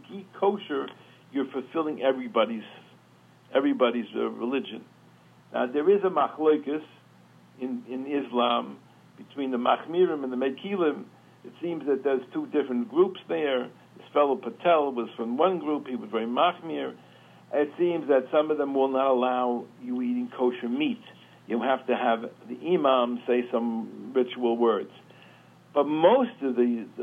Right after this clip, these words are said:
of the, uh, of the followers of Islam permit kosher meat because it was slaughtered the way they're supposed to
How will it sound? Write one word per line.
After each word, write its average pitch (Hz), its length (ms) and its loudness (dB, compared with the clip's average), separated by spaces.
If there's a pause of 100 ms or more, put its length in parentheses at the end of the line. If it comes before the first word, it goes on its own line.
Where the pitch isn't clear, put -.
of 117 160 -4
the, 120 240 -2
uh, 120 640 -10
of 120 140 -6
the 120 280 0
followers 127 400 4
of 104 100 -8
Islam 104 580 -4 (420)
permit 156 520 -2
kosher 170 340 0
meat 143 360 -2 (220)
because 120 320 0
it 117 100 -2
was 110 120 -6 (120)
slaughtered 147 420 0
the 117 80 -2
way 127 260 2
they're 120 320 2
supposed 120 280 -2
to - 80 -14